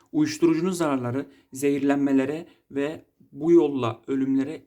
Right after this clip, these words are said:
gelen ölümlere neden olur. Alkol ve iradeyi işlemez hale getirir. Uyuşturucu tüm iç organlara zarar verir. Posterimin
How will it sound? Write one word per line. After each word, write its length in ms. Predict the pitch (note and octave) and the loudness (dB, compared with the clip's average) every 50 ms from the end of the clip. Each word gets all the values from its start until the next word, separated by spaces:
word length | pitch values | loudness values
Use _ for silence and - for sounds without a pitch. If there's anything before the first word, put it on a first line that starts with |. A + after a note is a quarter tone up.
| _ - | _ -12
gelen 280 | - C#3 C#3+ D3 D3+ - | -8 -6 -6 -6 -6 -6
ölümlere 500 | C#3+ C3+ C3 C3 C3 C3 C3+ C#3+ C#3 C3 | -6 -6 -4 -2 -4 -2 -2 -4 -4 -6
neden 260 | B2 A#2 A#2 A#2+ A#2+ | -6 -6 -6 -6 -8
olur. 300 | A#2 - A#2 A2+ A2+ A2+ - _ _ _ _ _ _ _ | -8 -10 -8 -8 -8 -10 -12 _ _ _ _ _ _ _
Alkol 560 | - C#3+ C#3 C3+ C3+ - - E3 E3 D#3+ C#3 | -6 -2 -2 -2 -2 -2 -4 -4 -4 -2 -2
ve 280 | B2+ B2 A#2 A#2 - _ _ - | -2 -2 -2 -2 -6 _ _ -8
iradeyi 460 | C3+ C3+ C#3 C#3 C3+ C3 B2+ A#2+ G#2+ | -6 -4 -2 -2 -2 -2 -4 -6 -6
işlemez 400 | G#2+ - - C#3+ C3+ C#3 D3 C#3+ | -8 -10 -10 -6 -6 -6 -6 -6
hale 220 | D3+ D3 D3+ D#3+ D#3+ | -8 -8 -6 -6 -4
getirir. 480 | D#3 D3+ D3 - D3+ D#3 D#3 D3+ - _ _ _ _ _ _ - | -6 -6 -8 -6 -8 -8 -8 -8 -12 _ _ _ _ _ _ -8
Uyuşturucu 800 | - C#3+ C#3 C3+ - - - C#3 C#3 C#3 C3+ C3+ C#3+ D3 D3 _ _ _ _ _ _ _ _ _ | -6 -6 -6 -6 -10 -12 -8 -4 -4 -4 -2 -2 -4 -6 -6 _ _ _ _ _ _ _ _ _
tüm 420 | - - F3+ F3 E3+ C#3+ - - - | -10 -4 -2 -2 -2 -2 -4 -8 -10
iç 220 | F3 F3 - - _ | -14 -12 -12 -12 _
organlara 580 | - D3 C3+ C3+ C3 C3 B2+ B2 B2+ C3 C#3+ D#3 | -6 -4 -4 -4 -4 -6 -8 -6 -6 -6 -6 -8
zarar 400 | D3+ - B2+ B2 B2+ B2+ B2+ - | -8 -8 -8 -6 -6 -8 -8 -8
verir. 420 | A#2 A2 - - - - - _ _ _ _ _ _ _ _ _ _ _ _ _ _ _ _ _ _ _ _ _ _ _ _ _ _ _ _ | -10 -10 -12 -12 -20 -20 -20 _ _ _ _ _ _ _ _ _ _ _ _ _ _ _ _ _ _ _ _ _ _ _ _ _ _ _ _
Posterimin 720 | - - - - - - D#3+ D3+ D3+ D#3 D#3+ E3 D#3+ | -8 -8 -8 -8 -12 -10 -10 -8 -8 -8 -8 -10 -10